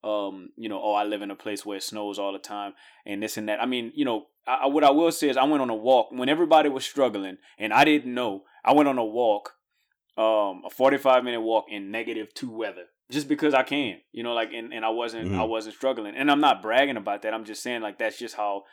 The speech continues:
Speaker 2: Yeah.
Speaker 1: life goes on in a
Speaker 2: That's
Speaker 1: place
Speaker 2: you.
Speaker 1: where we know how to
Speaker 2: Yeah.
Speaker 1: deal with the cold. But what I will say
Speaker 2: Exactly.
Speaker 1: is, so we often talk in our, in our groups about shoes. And we started talking,
Speaker 2: Mm.
Speaker 1: and so I was like,
Speaker 2: <laughs>
Speaker 1: "Oh,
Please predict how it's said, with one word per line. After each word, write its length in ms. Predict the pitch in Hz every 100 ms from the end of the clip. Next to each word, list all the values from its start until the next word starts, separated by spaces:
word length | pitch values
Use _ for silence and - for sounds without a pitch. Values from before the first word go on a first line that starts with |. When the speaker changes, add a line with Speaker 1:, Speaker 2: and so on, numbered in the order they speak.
| -
Speaker 2:
Yeah. 180 | - 131
Speaker 1:
life 200 | 113 117
goes 220 | - 110 117
on 180 | 135 123
in 100 | 110
a 40 |
Speaker 2:
That's 120 | 117
Speaker 1:
place 200 | 123 120
Speaker 2:
you. 60 | 139
Speaker 1:
where 100 | 117
we 100 | 117
know 160 | 113 113
how 100 | 113
to 60 | 107
Speaker 2:
Yeah. 60 |
Speaker 1:
deal 200 | 101 110
with 140 | 104 101
the 80 |
cold. 400 | 98 123 123 98 - _ - _ _
But 120 | 139
what 160 | 135 143
I 60 |
will 180 | 131 165
say 240 | 165 151 135
Speaker 2:
Exactly. 0 |
Speaker 1:
is, 140 | 120
so 300 | 135 120 113 _ _ _ _ _ -
we 560 | 127 160 160 147 143 -
often 520 | 156 156 - 139 123
talk 420 | - 139 120 - - _ _ _
in 140 | 127 123
our, 300 | 117 117 117
in 100 | 117
our 220 | 117 117
groups 400 | 101 127 120 -
about 320 | 110 107 101
shoes. 680 | - - 170 151 110 104 - _ _ _ _ 113
And 60 |
we 60 | 113
started 300 | - 151 147
talking, 240 | 143 135
Speaker 2:
Mm. 40 | 127
Speaker 1:
and 120 | 120
so 120 | 127
I 100 | 135
was 200 | 170 117
like, 240 | 120 110
Speaker 2:
<laughs> 40 | 127
Speaker 1:
"Oh, 400 | 175 175 156